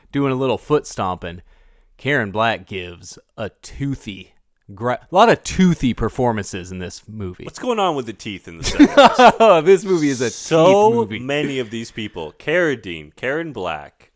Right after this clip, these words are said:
Speaker 1: I mean, the
Speaker 2: Bonnie
Speaker 1: Carradine,
Speaker 2: Ray,
Speaker 1: the Carradine
Speaker 2: uh,
Speaker 1: family has
Speaker 2: Ronnie
Speaker 1: been
Speaker 2: Blakely, uh, all of them have the biggest teeth I've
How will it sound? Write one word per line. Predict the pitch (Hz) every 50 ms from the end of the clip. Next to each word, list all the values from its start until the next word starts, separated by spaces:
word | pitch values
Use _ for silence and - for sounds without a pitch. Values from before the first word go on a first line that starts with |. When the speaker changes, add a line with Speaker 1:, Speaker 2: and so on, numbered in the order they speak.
| _ _ -
Speaker 1:
I | - 143
mean, | 147 156 143
the | 131
Speaker 2:
Bonnie | 131 - 220 208 196 165 147 147 143 151
Speaker 1:
Carradine, | 135
Speaker 2:
Ray, | 123 117 110 107 101 101
Speaker 1:
the | 190
Carradine | - - 285 277 254 233 208 175
Speaker 2:
uh, | 160 -
Speaker 1:
family | - 185 175 165 156 147 139 131
has | 120 135
Speaker 2:
Ronnie | 156 170 143 135 123
Speaker 1:
been | 117
Speaker 2:
Blakely, | 110 127 135 139 131 - 127 113 107 104 101 101
uh, | 95 98 98 95 95 92 92 92 90 92 - - _ _ _ -
all | 147 185 220
of | 226 190
them | 180 156 143
have | 143 147 135 127 117 -
the | - 123
biggest | 113 _ - 139 143 143 147 127 - -
teeth | - 135 120 - 110
I've | 95 85